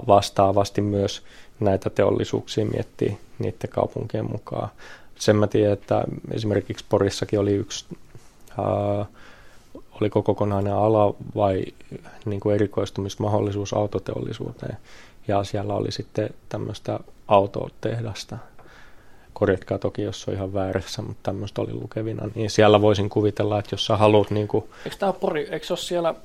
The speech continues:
Speaker 2: Uudenkaupungin lähellä?
Speaker 1: Mm.
Speaker 2: Onko?
Speaker 1: Taitaa olla,
Speaker 2: Uudessakaupungissa,
Speaker 1: taitaa.
Speaker 2: siellä on se Mercedes, Me-, Me-, Mersun tehdas on siellä.
Speaker 1: Näin.
Speaker 2: Se on
Speaker 1: Elikkä
Speaker 2: siellä.
Speaker 1: jos sinne,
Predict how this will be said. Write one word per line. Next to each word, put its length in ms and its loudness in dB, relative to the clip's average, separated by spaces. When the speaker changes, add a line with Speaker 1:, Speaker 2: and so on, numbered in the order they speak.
Speaker 2:
Uudenkaupungin 640 -2
lähellä? 280 -8
Speaker 1:
Mm. 500 -4
Speaker 2:
Onko? 240 -4
Speaker 1:
Taitaa 340 8
olla, 80 10
Speaker 2:
Uudessakaupungissa, 500 2
Speaker 1:
taitaa. 120 0
Speaker 2:
siellä 180 -6
on 100 -8
se 80 -4
Mercedes, 280 -8
Me-, 260 -8
Me-, 140 -8
Mersun 400 -8
tehdas 280 -12
on 80 -12
siellä. 240 -8
Speaker 1:
Näin. 220 4
Speaker 2:
Se 280 -10
on 20 12
Speaker 1:
Elikkä 140 10
Speaker 2:
siellä. 140 12
Speaker 1:
jos 120 10
sinne, 380 10